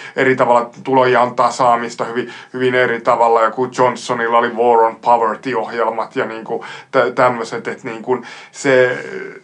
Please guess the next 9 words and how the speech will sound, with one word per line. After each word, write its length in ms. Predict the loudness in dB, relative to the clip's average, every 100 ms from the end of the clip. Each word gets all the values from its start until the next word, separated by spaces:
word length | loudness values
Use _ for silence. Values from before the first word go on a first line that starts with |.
| _
se, 560 | -14 -12 -2 0 0 -2 -12 -20 -10 -8 -6 -8
se 220 | -4 -4
konteksti 540 | 2 2 2 0 -2 -2
oli 120 | 0
semmonen, 480 | 0 2 2 2 0
että 400 | -2 0 0 0
et, 240 | -4 -4
et 220 | -6 -6 -4
niinku 380 | -8 -2 -4